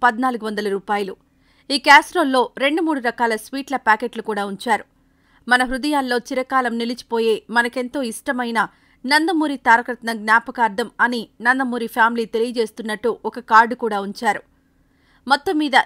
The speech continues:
ఈ బహుమతులు అతిథులను ఎంతగానో ఆకర్షించాయి. నిజానికి పద్నాలుగు వందల విలువ చేసే వస్తువులను అతిథులకు బహుమతులుగా ఇవ్వడం నందమూరి ఫ్యామిలీకి పెద్ద విషయం కాదు. కానీ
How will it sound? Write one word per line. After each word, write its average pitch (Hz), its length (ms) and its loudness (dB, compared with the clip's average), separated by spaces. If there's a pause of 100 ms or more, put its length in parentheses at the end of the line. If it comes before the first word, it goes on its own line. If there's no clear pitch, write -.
ఈ 269 100 -2
బహుమతులు 277 600 0 (100)
అతిథులను 247 460 0
ఎంతగానో 233 680 -6
ఆకర్షించాయి. 214 720 0 (560)
నిజానికి 294 480 0
పద్నాలుగు 262 520 2
వందల 240 280 0
విలువ 240 400 -4
చేసే 240 240 -2
వస్తువులను 247 720 -4
అతిథులకు 254 460 -2
బహుమతులుగా 233 600 -4
ఇవ్వడం 214 440 -2 (400)
నందమూరి 311 440 0
ఫ్యామిలీకి 233 520 0
పెద్ద 220 260 -4
విషయం 240 340 -4
కాదు. 190 300 -2 (480)
కానీ 240 240 0